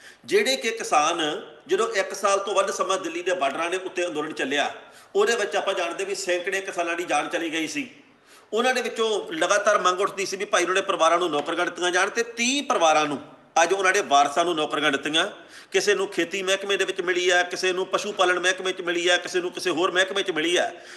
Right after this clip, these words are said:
ਜਿੰਨੀ ਕੁ ਕੁਆਲੀਫਿਕੇਸ਼ਨ ਆ ਬੰਦੇ ਦੀ ਜਾਂ ਮੁੰਡੇ ਦੀ ਜਾਂ ਕੁੜੀ ਦੀ, ਤੇ ਜੋ ਜੋ ਉਹਦੀ ਯੋਗਤਾ ਹੈਗੀ, ਉਹਦੇ ਆਧਾਰ ਦੇ ਉੱਤੇ ਅੱਜ ਗੁਰਮੀਤ ਸਿੰਘ ਖੁੱਡੀਆਂ ਸਾਹਿਬ ਦੇ ਵੱਲੋਂ ਇਹ ਨੌਕਰੀਆਂ ਦਿੱਤੀਆਂ ਗਈਆਂ ਜੀ।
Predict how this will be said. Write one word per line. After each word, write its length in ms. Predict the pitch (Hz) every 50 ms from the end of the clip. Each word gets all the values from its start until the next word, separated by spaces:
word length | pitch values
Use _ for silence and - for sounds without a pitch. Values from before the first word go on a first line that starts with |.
| - -
ਜਿੰਨੀ 340 | 123 131 190 208 226 269 262
ਕੁ 100 | 262 247
ਕੁਆਲੀਫਿਕੇਸ਼ਨ 720 | 254 214 185 170 170 180 - - - 202 196 - - 202
ਆ 60 | 208
ਬੰਦੇ 260 | 190 196 185 190 196
ਦੀ 160 | 190 196 208 - - - - - - _ _ -
ਜਾਂ 100 | 180 185
ਮੁੰਡੇ 280 | 180 185 180 190 196
ਦੀ 100 | 190 202
ਜਾਂ 120 | 190 190 175
ਕੁੜੀ 260 | - 190 175 180 185
ਦੀ, 300 | 165 160 135 120 - - - - - -
ਤੇ 100 | 240 254
ਜੋ 240 | - - - 190 214
ਜੋ 140 | 262 262
ਉਹਦੀ 180 | 254 240 233 247
ਯੋਗਤਾ 380 | 214 180 180 165 170 - 190 180
ਹੈਗੀ, 200 | 196 185 190 202
ਉਹਦੇ 200 | 208 214 202 214
ਆਧਾਰ 240 | 208 190 170 135
ਦੇ 120 | 123 127 170
ਉੱਤੇ 280 | 180 202 - 190 180
ਅੱਜ 100 | 175 175
ਗੁਰਮੀਤ 340 | 170 - 170 160 160 170 165
ਸਿੰਘ 200 | - - 190 185 185
ਖੁੱਡੀਆਂ 260 | - 175 170 175 180
ਸਾਹਿਬ 240 | 170 190 185 180 175
ਦੇ 60 | 180
ਵੱਲੋਂ 260 | 170 156 151 165 170
ਇਹ 80 | 190 175
ਨੌਕਰੀਆਂ 320 | 160 156 143 - 151 147
ਦਿੱਤੀਆਂ 220 | 139 135 117 139 147
ਗਈਆਂ 220 | 160 165 143 117
ਜੀ। 120 | 104 -